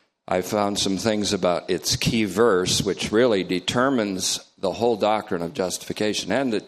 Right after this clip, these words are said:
it determines the entire interpretation of the book of Romans, that key passage being the thesis verse. Really, it's two verses, Romans one sixteen and seventeen. But Romans one seventeen B, the second half of it,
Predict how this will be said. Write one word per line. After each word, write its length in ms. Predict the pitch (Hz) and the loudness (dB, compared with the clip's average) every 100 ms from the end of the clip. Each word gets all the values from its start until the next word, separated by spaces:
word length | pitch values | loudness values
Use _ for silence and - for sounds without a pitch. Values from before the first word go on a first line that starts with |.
| - | -6
it 240 | 92 - | -8 -4
determines 800 | 98 90 - _ 107 104 90 87 | -6 -6 -12 _ -4 -2 -2 -4
the 80 | 90 | -4
entire 500 | 87 82 98 90 87 - - | -4 -2 0 0 -4 -12 -12
interpretation 1000 | 82 - 160 160 113 101 90 - 98 | -8 0 0 0 -4 0 0 -2 -4
of 120 | 95 95 | -4 -4
the 60 | |
book 200 | 98 98 | -4 -4
of 80 | 98 | -2
Romans, 500 | 107 131 107 90 - - _ _ - _ | 0 0 -2 -4 -10 -16 _ _ -20 _
that 220 | - 98 - | -4 -2 -2
key 420 | 139 123 117 - _ | 0 0 0 -4 _
passage 680 | - 127 123 123 101 95 98 | 2 4 4 2 -2 -2 -2
being 360 | 107 98 95 90 | 0 0 0 -2
the 100 | 87 | -4
thesis 560 | - 147 156 - 98 | -2 -2 0 -2 -2
verse. 500 | 98 95 92 - - _ _ _ _ | 0 0 0 -2 -6 _ _ _ _
Really, 280 | 113 117 98 | 2 4 4
it's 160 | 92 - | 0 0
two 180 | 110 | 2
verses, 480 | 95 90 87 98 87 | 2 2 0 -2 0
Romans 380 | 98 101 95 90 | 0 0 -2 -2
one 180 | 104 98 | -2 0
sixteen 560 | - 110 - 107 101 | 0 0 0 0 0
and 160 | 95 90 | 0 0
seventeen. 720 | - 123 110 92 87 82 76 _ _ _ _ _ _ | 2 2 2 -2 -4 -4 -8 _ _ _ _ _ _
But 160 | - - | -4 2
Romans 400 | 123 156 143 123 | 4 4 2 2
one 180 | 147 139 | 2 2
seventeen 840 | - 143 127 117 - 120 90 82 | 2 4 2 0 0 -2 -2 -6
B, 280 | - 127 120 | 0 2 2
the 140 | 92 95 | 0 -2
second 400 | - 120 95 - | 0 0 -4 -2
half 340 | 127 127 117 | 0 0 0
of 140 | 92 | 0
it, 180 | 90 90 | -2 -2